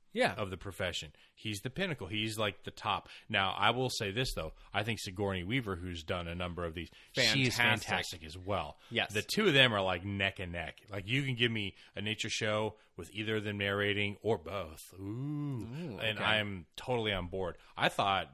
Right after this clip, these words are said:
Speaker 2: the narration was fine. I didn't really have much of an issue with it.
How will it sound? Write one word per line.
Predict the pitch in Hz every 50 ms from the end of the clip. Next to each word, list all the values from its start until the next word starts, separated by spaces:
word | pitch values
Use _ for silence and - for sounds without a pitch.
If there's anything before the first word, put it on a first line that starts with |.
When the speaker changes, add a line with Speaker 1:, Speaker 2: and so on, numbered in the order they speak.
| 82 95
Speaker 2:
the | 95
narration | 98 92 98 101 101 98 92 - - 95 87
was | 85 -
fine. | - - 87 80 71 69 71
I |
didn't | 80 95 92 87
really | 87 85
have | 87 87 80
much | 87 82 -
of | 90 87
an | 85 82
issue | 80 78 - - 78 76
with | 76 73 -
it. | - - - -